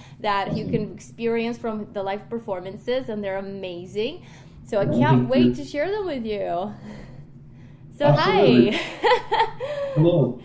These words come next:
Speaker 1: How are
Speaker 2: And
Speaker 1: you today?
Speaker 2: I have
Speaker 1: Good?
Speaker 2: a golden fiddle with me today.
Speaker 1: Mm-hmm.
Speaker 2: So it's like I have ten violins in this house.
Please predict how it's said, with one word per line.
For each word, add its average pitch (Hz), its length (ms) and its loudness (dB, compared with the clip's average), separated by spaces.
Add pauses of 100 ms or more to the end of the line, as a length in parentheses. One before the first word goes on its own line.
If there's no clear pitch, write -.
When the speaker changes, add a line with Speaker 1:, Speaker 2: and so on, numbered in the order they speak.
(140)
Speaker 1:
How 120 120 -8
are 127 80 -8
Speaker 2:
And 135 280 8
Speaker 1:
you 123 60 4
today? - 80 0
Speaker 2:
I 139 140 6
have 135 80 6
Speaker 1:
Good? 131 100 4
Speaker 2:
a - 80 0
golden 123 480 8
fiddle 104 380 4
with - 100 -12
me 90 100 -12
today. - 460 2 (240)
Speaker 1:
Mm-hmm. 226 540 0 (540)
Speaker 2:
So 123 180 6
it's 117 100 6
like 113 240 4
I 117 60 4
have 117 260 2
ten 131 220 8
violins 110 480 6
in 92 180 -4
this 82 160 -4
house. - 720 -6